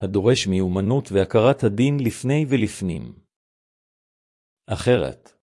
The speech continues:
יערכו בו שגיאות רבות שיגרמו ליותר נזק מתועלת. הסכם הגירושין יהפוך מכלי ליצירת ודאות משפטית,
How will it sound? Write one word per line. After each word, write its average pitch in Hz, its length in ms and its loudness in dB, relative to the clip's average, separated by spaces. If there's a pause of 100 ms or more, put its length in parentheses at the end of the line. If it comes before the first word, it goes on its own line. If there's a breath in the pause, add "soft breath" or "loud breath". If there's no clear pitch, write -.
יערכו 101 460 4
בו 120 160 4
שגיאות 104 480 0
רבות 104 360 2
שיגרמו 101 500 -2
ליותר 113 420 2
נזק 117 380 -2
מתועלת. 90 800 -4 (1500)
הסכם 151 400 2
הגירושין 98 580 0
יהפוך 110 480 2
מכלי 123 360 0
ליצירת 117 560 0
ודאות 107 460 2
משפטית, - 800 -6